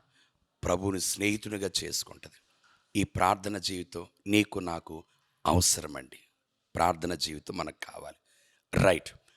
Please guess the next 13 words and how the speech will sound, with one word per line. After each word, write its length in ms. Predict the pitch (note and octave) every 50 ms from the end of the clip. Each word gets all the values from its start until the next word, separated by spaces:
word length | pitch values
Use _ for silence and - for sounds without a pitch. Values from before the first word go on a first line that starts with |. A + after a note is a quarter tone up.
| _ _ _ _ G#2+
మూడవదిగా 640 | A#2 C#3 E3+ F#3+ F3 D#3+ C#3 A2 G#2 F2 F2 - - _ -
అద్భుతమైన 580 | G#2+ B2 C#3+ D#3+ D3+ - D3+ C3+ B2+ A#2 G#2
మాట, 300 | G2 F2 E2 E2 E2+ - B2 - - - _ _ _ _ _ _ _ _ _ _ _ -
ఆ, 140 | G#2 G2 F#2 - - -
చెప్పబడుతున్నది 840 | B2+ - E3 D3+ D#3 C#3+ B2+ - - G2+ G2 F#2+ F#2 G2 F2+ D2+ - -
యోహాను 440 | G#2+ A#2 C#3+ F3 D#3+ D3 F3 F3 D3
సువార్త 560 | B2+ - - G#2+ G2+ F#2 E2 - - F2 D#2 - _ _ _ _ _ _ _ _ _ _ _ _ _ - - - -
పదకొండు 400 | G2+ A2 A#2 C3+ - D#3+ D3 C3+
అధ్యాయం 520 | A#2+ A2 - - - G#2 F#2 G2 A2+ A#3+ - - _ _ - - _ _ _ _ -
పద్నాలుగో 500 | G#2+ A2 A2+ A2 C3+ D#3 D3+ C3 B2 A2
వచనంలో, 720 | G2+ F#2+ - - - G2 F#2 F#2 G#2+ B2+ - D4+ C#3 - _ _ _ _ _ _ _ _ _ A#2
దేవునికి 560 | A2+ D3 D#3+ F3+ F#3+ F#3+ F#3+ F#3 E3+ D#3 E3+
స్నేహితుడిగా 840 | - - - C#3 C#3+ C#3+ C#3+ C3 - C3 A#2+ A2 G#2 G2 F2+ D2+ -